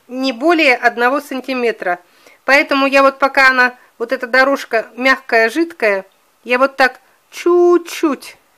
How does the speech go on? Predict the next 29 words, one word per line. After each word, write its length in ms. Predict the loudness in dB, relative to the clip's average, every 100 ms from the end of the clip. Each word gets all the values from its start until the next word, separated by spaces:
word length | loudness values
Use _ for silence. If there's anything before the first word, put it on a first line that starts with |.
| _ _ -12 -6
семена 460 | -4 2 2 2 -4
углубляю. 920 | -12 -10 -10 -8 -6 0 2 0 -4 -10 _
Вы 80 | -10
видите, 320 | -8 -10 -12
как 220 | -8 -8
я 100 | -8
туда 300 | -12 -6 -4
их 120 | -4 -8 _ _ _ _ _ _ _ _ _ _ _ _
прям 300 | -2 -2 -4
совсем-совсем 840 | -4 -4 -2 -4 -2 -4 -6 -6
немножко. 500 | -4 -4 -4 -6 -18 -18
И 140 | -6 0
осторожно, 640 | 0 0 -2 0 -2 -4
чтобы 280 | -6 -6 -2
росточки 460 | -2 -2 -8 -8 -12
не 120 | -12
повредить. 480 | -12 -14 -14 -16 -18 _ _ _ _ _ _
Потом 340 | -2 0 -2
сверху 640 | -4 -6 -2 -2 -2 -8 -8 _ _ _ _ _ _ _ -8
я 360 | 2 2 2 -6
намочу 520 | -6 -2 -2 -2 -6
еще 240 | -8 -10 -8
немного, 640 | -6 -4 -2 -2 -2 -6 _
ну, 120 | -14 -4
тоненькую 640 | -2 0 -2 -4 -6 -6
сделаю, 420 | -4 -4 -2 -4
вот 160 | -6 -8
эту 220 | -10 -10
вот 260 | -12 -12